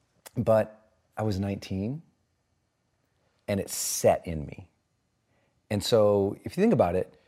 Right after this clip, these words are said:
you know, that was, what, twenty-three years ago? If you wake up every day with a super clear intention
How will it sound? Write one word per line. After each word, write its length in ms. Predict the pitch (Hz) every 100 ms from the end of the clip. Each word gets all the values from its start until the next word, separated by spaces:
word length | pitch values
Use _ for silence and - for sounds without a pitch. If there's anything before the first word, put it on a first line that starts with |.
| _ _ _ _ _
you 100 | 107
know, 180 | 95 85 - _ _ _ _ _ _ _ -
that 160 | 113
was, 160 | 110 107
what, 160 | 110 -
twenty-three 460 | 113 117 117 107
years 320 | 98 104 110
ago? 360 | 117 123 135 156 _ _ _ _
If 140 | - 117
you 100 | 175
wake 220 | 170 -
up 140 | - -
every 480 | 113 117 123 139 139
day 240 | 117 120
with 160 | 110 98
a 40 |
super 680 | - - - 131 131 147 139
clear 360 | - 127 120 113
intention 760 | 101 101 107 - 151 180